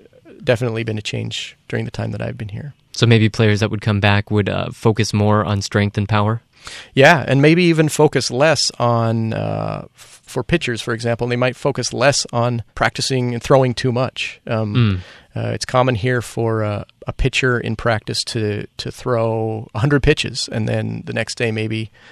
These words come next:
Speaker 1: uh, throw another hundred. That's not, that's not uncommon, but it's slowly changing because that would not happen in, in the United States.
Speaker 2: Mm.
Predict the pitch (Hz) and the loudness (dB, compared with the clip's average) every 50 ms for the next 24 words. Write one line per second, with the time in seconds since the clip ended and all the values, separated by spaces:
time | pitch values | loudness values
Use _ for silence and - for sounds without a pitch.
0 | - - - - _ _ _ _ - - 104 101 - - 151 135 135 131 131 156 | -20 -20 -20 -20 _ _ _ _ -10 -8 -6 -4 2 4 6 8 8 6 4 2
1 | - 135 104 101 107 110 - 143 - - 123 123 - - - 131 123 120 123 - | 0 0 0 -2 -2 -4 -6 -8 -8 -8 -8 -6 -6 -4 -2 -2 -2 -2 -2 -4
2 | _ - 147 131 - - 139 127 120 120 113 - - 135 143 123 117 110 110 110 | _ -8 -8 -6 -2 0 0 0 0 0 -2 0 2 2 2 2 0 -2 -2 -2
3 | 107 - - - 139 139 135 139 139 127 123 110 - - 117 117 117 110 98 101 | -2 -2 -4 -2 2 4 4 4 4 4 2 -2 -2 -2 -2 -2 -2 -4 -6 -8
4 | 98 135 - - 131 120 131 127 - 131 131 120 113 107 110 - - _ - - | -8 -6 -4 -2 0 2 2 2 2 0 -4 -4 -4 -4 -4 -6 -8 _ -14 -8
5 | - - - - - - - - - - - - 117 113 - - - - - - | -8 -6 -6 -8 -10 -12 -10 -10 -12 -12 -12 -10 -10 -10 -8 -10 -10 -10 -10 -12
6 | - - - 143 156 - - _ _ _ - 131 127 117 104 95 92 | -12 -10 -12 -12 -14 -16 -20 _ _ _ 0 2 4 4 4 2 -2